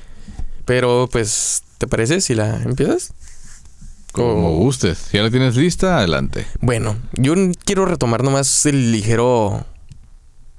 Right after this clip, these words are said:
Speaker 1: tema que habíamos estado, este, hablando el mes pasado, güey, que eran los duendes. Y precisamente la historia que les voy a comentar de,
Speaker 2: Ujú.
Speaker 1: este, tiene que ver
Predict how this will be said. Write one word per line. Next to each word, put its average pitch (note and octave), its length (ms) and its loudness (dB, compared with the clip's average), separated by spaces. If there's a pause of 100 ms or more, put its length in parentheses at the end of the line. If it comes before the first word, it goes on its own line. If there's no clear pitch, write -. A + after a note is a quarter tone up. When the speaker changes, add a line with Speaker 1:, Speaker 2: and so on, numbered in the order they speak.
(300)
Speaker 1:
tema B2 300 0
que - 80 0
habíamos A#2+ 280 2
estado, A#2 360 0 (500)
este, A2 280 0
hablando A2 800 2
el G#2 160 0
mes G#2 200 0
pasado, A#2+ 480 2
güey, D3 200 0 (540)
que A#2 140 2
eran A2+ 340 2
los A2 160 2
duendes. B2 600 0 (380)
Y C3 140 -2
precisamente B2 960 2 (560)
la A2+ 160 0
historia A2+ 300 0
que - 100 -2
les G#2 120 0
voy G2+ 120 0
a G#2+ 60 0
comentar B2 640 0
de, G#2+ 160 2
Speaker 2:
Ujú. F2 480 2
Speaker 1:
este, - 600 -4
tiene G#2 220 -2
que F#2+ 140 -2
ver G#2+ 420 0